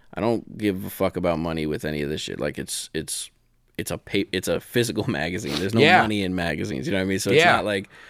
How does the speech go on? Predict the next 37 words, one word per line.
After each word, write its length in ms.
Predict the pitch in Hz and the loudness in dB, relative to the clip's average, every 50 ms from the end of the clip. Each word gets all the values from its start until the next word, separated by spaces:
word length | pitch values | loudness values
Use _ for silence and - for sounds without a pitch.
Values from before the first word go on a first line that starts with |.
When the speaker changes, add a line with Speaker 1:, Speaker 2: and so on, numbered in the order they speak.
| - - | -12 -6
Speaker 1:
I'm 120 | - 101 117 | -2 0 0
not 160 | 120 120 120 | 0 0 0
searching 320 | - - 123 120 117 113 | 2 2 2 2 2 0
for 120 | 110 113 - - | -2 -2 0 2
ad 280 | 95 107 104 107 110 | 4 4 4 4 2
space 400 | 101 - - 107 107 104 101 - | 0 0 2 4 4 4 4 2
or 80 | - 98 | 2 0
anything. 380 | 98 101 98 98 - 104 104 98 | 2 0 0 -2 -2 -2 0 0
Like, 160 | 92 98 101 | 0 0 0
I'm 120 | 95 101 | 0 0
not 180 | 101 101 101 - | 0 0 0 0
having 180 | 107 104 98 | -2 -2 -2
people 200 | 98 107 104 95 | -2 -2 -2 -2
pay 240 | 98 - - 98 92 | -2 -2 0 0 0
for 120 | 87 - 82 | 0 2 2
ad 180 | 82 90 87 | 2 2 0
space, 320 | - - - 90 87 - - | -2 0 0 0 0 0 0
really. 240 | 92 92 92 90 | 0 2 2 2
Like, 220 | 85 78 80 78 - | 2 0 -2 -2 -2
we'll 100 | 117 123 | -2 2
do 160 | 117 110 95 | 2 2 2
a 40 | 92 | 2
couple 320 | - - 107 98 - 95 | 0 0 -2 0 0 0
here 140 | 95 98 90 | 0 0 0
and 120 | 90 90 | 0 0
there, 160 | 92 92 95 92 | 0 0 0 0
but, 260 | 95 92 90 82 - _ - - - - _ _ - - | 2 2 2 2 0 _ -14 -20 -20 -20 _ _ -10 -4
um, 420 | - 90 85 80 76 73 71 - - _ _ - | -4 -2 -2 -2 -2 -4 -6 -8 -10 _ _ -6
it's 180 | 90 90 - - | -6 -4 -2 0
mostly 360 | 98 98 95 - - 98 90 | 2 2 2 2 0 -2 -2
just 320 | 95 95 90 87 - - | 0 0 0 0 0 -4
from 240 | - - 92 90 85 | -4 -2 -2 0 0
other 180 | 85 85 90 85 | 0 0 0 -2
skateboarders 640 | - - - 92 90 71 92 90 87 85 85 101 | -2 0 0 -2 -2 0 0 0 0 0 0 -2
or 100 | 90 85 | -4 -4
people 360 | - - 98 90 85 87 87 | -4 -4 -4 -4 -2 -2 -2
that, 260 | 87 85 85 82 78 | 0 0 0 0 -2